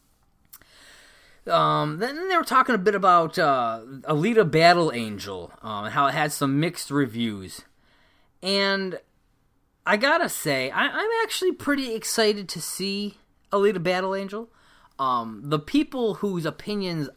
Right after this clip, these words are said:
I trust, the critics who I trust, seem to like it. Uh,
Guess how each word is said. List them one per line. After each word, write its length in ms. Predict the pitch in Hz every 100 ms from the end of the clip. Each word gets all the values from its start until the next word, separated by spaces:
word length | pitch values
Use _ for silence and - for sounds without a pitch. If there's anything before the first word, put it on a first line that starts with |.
| -
I 180 | 151 165
trust, 320 | - 92 -
the 60 | -
critics 420 | - 165 165 -
who 160 | 143 -
I 280 | 135 160
trust, 580 | 160 - 90 69 - - - _ - - - _ _ -
seem 280 | - 339 330
to 60 | 220
like 300 | 214 285 -
it. 220 | 82 - _ _ _ -
Uh, 480 | 113 113 113 123